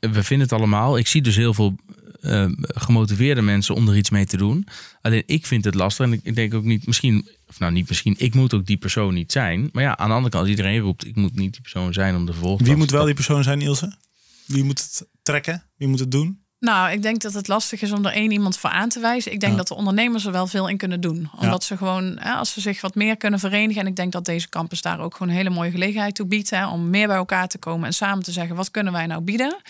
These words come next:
Speaker 3: Eh, en uiteindelijk, eh, ja, kan het niet één iemand zijn. Want aan de andere kant zitten partijen die moeten dat ook willen ontvangen, die hulp.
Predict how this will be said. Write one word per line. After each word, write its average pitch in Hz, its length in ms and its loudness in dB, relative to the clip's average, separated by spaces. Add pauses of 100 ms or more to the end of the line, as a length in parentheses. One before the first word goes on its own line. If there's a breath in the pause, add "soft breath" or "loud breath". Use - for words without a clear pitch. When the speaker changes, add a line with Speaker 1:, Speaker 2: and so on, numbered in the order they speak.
(360 loud breath)
Speaker 3:
Eh, 180 400 -2
en 185 80 0
uiteindelijk, 196 540 -2
eh, 185 600 -4
ja, 185 160 -2
kan 208 200 -2
het 196 100 -2
niet 190 140 0
één 190 140 2
iemand 208 280 2
zijn. 180 320 0
Want 190 340 -2
aan 196 120 -2
de 185 60 0
andere 196 220 -2
kant 175 220 -2
zitten 175 220 -4
partijen 170 400 -4
die 190 100 0
moeten 190 220 0
dat 175 160 -2
ook 170 120 -4
willen 180 260 0
ontvangen, 165 460 0
die 151 120 -6
hulp. 156 280 -6